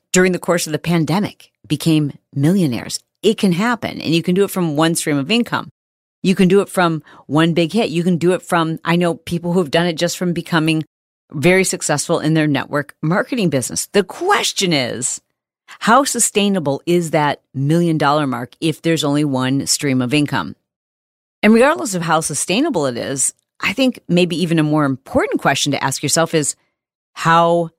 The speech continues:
stable, how financially secure do I feel if there's only one stream of income? I'm always saying that one stream of income is about the riskiest thing that you could do.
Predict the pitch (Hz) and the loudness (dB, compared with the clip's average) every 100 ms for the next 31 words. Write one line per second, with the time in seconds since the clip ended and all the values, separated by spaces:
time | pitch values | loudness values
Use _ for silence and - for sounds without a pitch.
0 | _ - - 170 165 143 117 156 151 156 | _ -6 -2 0 0 0 -2 0 2 2
1 | 143 _ _ _ - 165 165 156 - 147 | -4 _ _ _ 0 2 0 -2 -4 -4
2 | - 233 226 180 151 147 143 151 156 151 | 0 4 4 2 -2 -2 -4 -2 0 0
3 | 156 160 151 143 151 151 - 139 135 147 | 0 -2 0 0 0 0 -2 0 0 0
4 | 175 151 - - 240 269 - 226 190 143 | 0 -2 -4 -2 0 0 2 2 2 0
5 | - 135 120 123 _ _ _ - 156 165 | -6 -8 -8 -10 _ _ _ 0 2 2
6 | 185 196 - 175 165 151 147 147 139 123 | 0 0 -2 -2 0 0 0 0 -2 0
7 | 151 147 139 139 151 208 - 170 165 165 | 0 0 -2 -2 2 0 0 -4 -4 -2
8 | 156 135 139 143 123 95 87 | -4 -2 -4 -4 -4 -4 -6